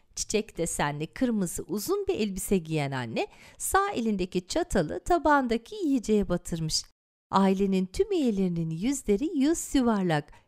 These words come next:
gözleri ve kulakları küçücük, yanakları al al. Elif,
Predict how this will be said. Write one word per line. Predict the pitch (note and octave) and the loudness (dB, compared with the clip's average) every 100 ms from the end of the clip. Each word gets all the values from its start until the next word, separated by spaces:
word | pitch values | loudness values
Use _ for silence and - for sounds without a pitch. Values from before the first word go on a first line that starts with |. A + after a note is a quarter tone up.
| - | 2
gözleri | E3+ D#3+ D#3+ E3+ | 4 4 0 0
ve | D3 | -2
kulakları | - F#3 E3 E3 - F3+ E3 - | -2 -2 0 -2 -4 -4 -4 -4
küçücük, | - C4 A3+ F#3+ G3 - - _ | -4 -2 -2 -2 -4 -6 -18 _
yanakları | E3+ D#3+ D#3 - - E3+ E3+ - - | -2 0 0 -2 -4 -2 -4 -6 -2
al | G3+ A3 G#3 - | 2 2 2 0
al. | E3+ D#3+ - _ _ _ _ _ _ | -2 -2 -6 _ _ _ _ _ _
Elif, | F3 F#3 A3 | 2 2 0